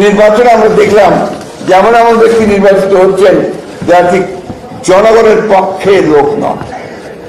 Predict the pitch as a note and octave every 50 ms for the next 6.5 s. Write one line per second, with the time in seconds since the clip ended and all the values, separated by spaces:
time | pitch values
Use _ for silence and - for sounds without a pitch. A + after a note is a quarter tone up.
0 | C5 C5 A#4 - - - - - - A#4+ A#4+ - - - C5+ - - - G#3+ G#3
1 | G#3+ G#3+ - - - - - - - - - - - - - - - E3 F3 E3+
2 | - B3 A3+ F#3+ G#3 G3+ F#3 - - G#3+ F3+ - - G#3+ G#3 A3 G#3+ A3 A3 A3
3 | G3+ G#3+ G3+ G#3+ A#3 A3 G#3+ G#3+ A3 G#3 F#3+ G3+ F#3 E3+ F3 F3 - - - -
4 | - - - - - - - F3+ E3+ E3+ G3 G#3+ G#3+ G#3+ A3+ A3+ G#3+ G#3 F#3+ G3
5 | G3+ G3+ G3 F3 - - - - - - - - - - - - - - - -
6 | - - - - - - - - F#4+